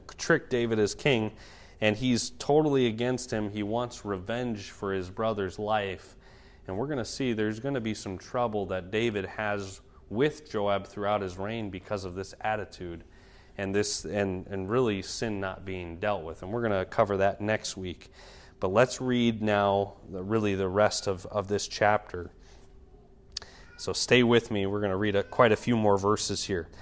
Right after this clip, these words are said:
Verse twenty-six. And when Joab was come out from David, he sent messengers after Abner, which brought him again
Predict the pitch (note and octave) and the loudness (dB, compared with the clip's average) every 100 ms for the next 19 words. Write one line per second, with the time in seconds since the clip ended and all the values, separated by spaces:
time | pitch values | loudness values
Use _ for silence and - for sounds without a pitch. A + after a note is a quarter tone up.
0 | - - G#2+ A2 - A#2 G#2+ - A2 G2 | -16 -2 0 0 2 2 2 4 8 8
1 | - - - - - - A#2 B2 D#3+ E3+ | 6 0 -4 -2 0 4 6 8 8 8
2 | C3+ D3+ C3+ A#2 A#2 A2 - D3+ D3+ A#2+ | 10 12 12 10 6 4 2 0 0 6
3 | B2+ C3 - D3+ D3+ A2 G#2+ G2+ G2+ A#2+ | 8 8 4 -2 4 8 8 8 6 4
4 | - - - - - A#2 - D3+ D3 B2 | -10 -18 -18 -8 0 2 6 6 6 6
5 | D#3 - B2+ G#2+ G#2+ G#2 G#2 - G#2 G2 | 6 6 2 2 4 6 6 4 2 4
6 | G2+ G#2 A#2 A2+ A2 - - A2+ C3+ D#3 | 6 6 4 4 2 0 6 10 10 6
7 | D#3 C#3 A#2 A2 B2+ G#2 G#2 | 0 0 2 4 6 6 4